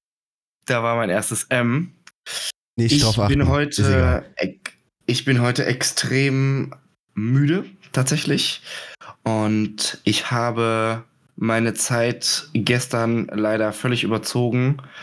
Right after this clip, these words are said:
Speaker 1: ähm, bevor ich schlafen gehen wollte, weil ich, äh, geschraubt habe tatsächlich gestern Abend.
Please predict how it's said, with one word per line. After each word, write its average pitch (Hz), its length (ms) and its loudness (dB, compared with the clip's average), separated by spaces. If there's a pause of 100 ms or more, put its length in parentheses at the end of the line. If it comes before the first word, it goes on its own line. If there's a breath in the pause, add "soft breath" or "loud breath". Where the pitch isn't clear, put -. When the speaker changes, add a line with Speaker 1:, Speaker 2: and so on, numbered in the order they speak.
(280)
Speaker 1:
ähm, 107 600 0
bevor 110 280 0
ich 107 80 -2
schlafen 117 300 0
gehen 113 180 0
wollte, 117 400 0
weil 107 420 0
ich, - 340 -4
äh, 101 440 0 (400)
geschraubt 175 500 0
habe 90 380 0
tatsächlich - 580 -4
gestern - 360 -4
Abend. - 380 0